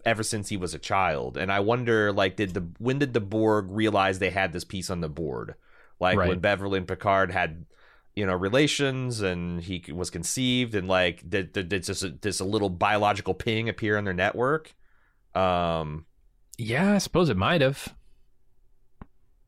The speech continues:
Speaker 2: 'Cause we see that they can communicate at least, uh, somewhat with him, right?
Speaker 1: Yeah, I wonder why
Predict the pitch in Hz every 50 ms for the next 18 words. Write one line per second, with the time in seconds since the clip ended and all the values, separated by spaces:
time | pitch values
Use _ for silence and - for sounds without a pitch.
0 | _ - _ - 110 107 113 - - 156 156 143 107 113 110 104 - 107 98 98
1 | 95 92 87 - _ _ _ _ - - 110 104 110 117 117 - - 107 101 101
2 | 101 92 95 101 104 101 - - - 110 95 92 92 90 90 87 - - 127 120
3 | 110 90 85 87 85 - - 92 92 92 101 113 131 - - _ _ _ _ _
4 | _ - - - - - - - - - _ _ - 180 214 214 165 135 127 127
5 | 175 214 277 277 175 123 120 120 120 123 123 127 127 123 123 120 120 117 113 110
6 | 110